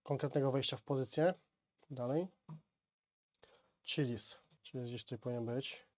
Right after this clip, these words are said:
No, Chili's tam widzę, że właśnie zrealizował tutaj ten target. Ten był w-, z wcześniejszego wejścia, tak, z tego tutaj.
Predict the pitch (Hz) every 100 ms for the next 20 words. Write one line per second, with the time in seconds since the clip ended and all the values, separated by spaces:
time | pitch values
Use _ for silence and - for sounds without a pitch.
0 | - 165 127 101 - - 190 180 - 151
1 | 151 143 143 117 131 135 - - _ -
2 | - _ _ 127 131 - 127 135 143 131
3 | 127 127 120 _ _ _ _ _ _ _
4 | _ _ _ _ _ _ _ _ _ _
5 | _ _ _ _ _ - _ 135 127 120
6 | 139 175 139 123 131 - - _ _ _
7 | _ 147 131 120 - - - - 139 147
8 | 131 135 120 120 - 175 - 143 151 -
9 | 127 123 123 151 214 220